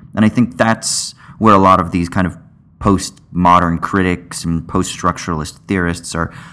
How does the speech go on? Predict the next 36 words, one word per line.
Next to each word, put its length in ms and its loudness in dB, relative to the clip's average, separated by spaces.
kind 160 4
of 100 4
coming 300 2
at 220 -2
this 140 -8
from, 220 -10
is 80 -8
they're 120 -6
trying 340 4
to 60 -6
think, 260 -4
like, 180 -6
what, 520 0
what 140 0
can 140 0
we 100 6
do, 320 6
man? 440 -2
We 120 -2
have 300 -2
to 60 -8
think 540 -2
outside 840 2
post-World 560 4
War 180 2
Two, 460 -2
outside 640 2
of 140 -2
these 180 0
logics 440 -2
that 120 -6
seem 360 0
to 100 -4
just 200 -4
reproduce 460 0
themselves. 600 -10